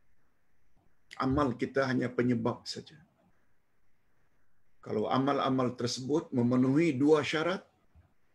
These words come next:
ikhlas lillah, ikut cara Rasul, dia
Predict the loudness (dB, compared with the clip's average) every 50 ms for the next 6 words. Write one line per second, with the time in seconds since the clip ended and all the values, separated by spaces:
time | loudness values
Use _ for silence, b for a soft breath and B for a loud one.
0 | _ _ _ _ _ _ _ _ _ -2 -2 0 2 2 2 2 2 0 0 0
1 | 2 4 4 4 4 2 0 -4 -8 -10 _ -8 -8 -4 -4 -4 -4 -2 -2 0
2 | 2 2 2 2 2 0 0 -2 -4 -4 -4 -6 -12 _ _ _ _ -20 -20 _
3 | _ -16 -14 -14 -16 -20 _ _ _ _ -20 -20 -8 2 4 4 4